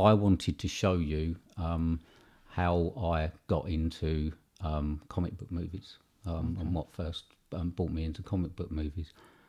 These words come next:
Speaker 1: Um, so, yeah, I have, um, gone back to my roots, um, and this is the film that actually got me into comic book movies.
Speaker 2: Oh, can I?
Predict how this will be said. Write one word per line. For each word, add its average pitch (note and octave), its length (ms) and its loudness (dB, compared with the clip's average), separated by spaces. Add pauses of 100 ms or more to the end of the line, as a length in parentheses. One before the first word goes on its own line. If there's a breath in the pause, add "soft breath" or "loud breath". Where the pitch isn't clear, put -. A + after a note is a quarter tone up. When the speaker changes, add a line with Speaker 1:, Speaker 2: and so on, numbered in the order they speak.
(160 soft breath)
Speaker 1:
Um, F2 440 2 (400 soft breath)
so, F#2+ 580 2 (340)
yeah, G2 320 4 (160)
I G2+ 260 4 (180)
have, E2+ 420 0 (340)
um, E2+ 540 0
gone F2 220 2
back - 260 -2
to F2 340 0 (160)
my E2+ 160 -2
roots, - 680 -4 (240)
um, E2+ 540 -4
and F2 100 -2
this F2+ 180 -6
is F2+ 60 -6
the F#2+ 100 -6
film F2+ 340 -2
that F2 120 -6
actually F2+ 300 -6
got - 280 -4
me F2+ 360 -2
into F2 500 -2 (500 soft breath)
comic F#2 320 -6
book - 160 -6
movies. F2+ 520 -6 (140)
Speaker 2:
Oh, F2 420 -4 (100)
can G2+ 120 0
I? F#2+ 140 0